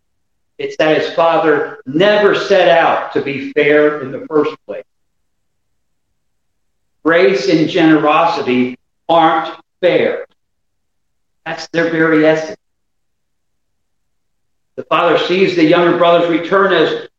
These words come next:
it's one more time I'm gonna get to practice being unfair. That younger son doesn't deserve a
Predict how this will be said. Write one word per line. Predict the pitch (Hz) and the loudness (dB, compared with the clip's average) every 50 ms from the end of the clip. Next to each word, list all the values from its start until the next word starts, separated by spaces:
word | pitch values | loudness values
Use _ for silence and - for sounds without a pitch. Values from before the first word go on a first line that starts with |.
| _ _ _ _ | _ _ _ _
it's | - - - 165 160 - | -18 -18 -16 -18 -16 -2
one | - 226 233 247 247 247 240 233 | 0 2 4 4 4 2 2 2
more | 233 240 240 220 233 | 2 4 2 2 0
time | - 220 220 226 226 208 | 0 -2 -2 -2 0 0
I'm | 202 220 226 220 | 0 2 2 2
gonna | 214 202 185 - - | 2 2 2 2 2
get | 202 202 202 - - | 2 2 2 2 0
to | 190 - - | -2 -2 0
practice | - 185 180 180 - - 185 - - - - | -2 -2 -2 -2 -2 -4 -4 -4 -4 -6 -2
being | 165 170 175 160 165 160 156 151 - - - - - | 0 2 4 4 6 4 4 0 0 -6 -10 -6 -2
unfair. | 143 151 147 151 151 143 - - - 139 123 104 90 - - - - - _ _ _ _ _ _ _ _ _ _ _ _ _ _ _ _ _ _ _ _ _ _ _ _ _ _ _ _ _ _ _ _ _ _ _ _ _ _ | 0 0 2 2 0 -2 -4 -4 -2 0 0 0 0 -2 -4 -6 -10 -16 _ _ _ _ _ _ _ _ _ _ _ _ _ _ _ _ _ _ _ _ _ _ _ _ _ _ _ _ _ _ _ _ _ _ _ _ _ _
That | - 135 - - - | -12 -12 -6 -2 0
younger | 185 185 170 165 156 | 0 0 0 -2 -4
son | - - 180 175 165 151 - - | -2 -2 -2 0 0 -2 0 0
doesn't | 165 151 147 147 143 127 120 | 0 0 2 0 0 -2 -2
deserve | 127 113 110 123 120 110 - - | -4 -6 -6 -6 -6 -6 -8 -10
a | - | -12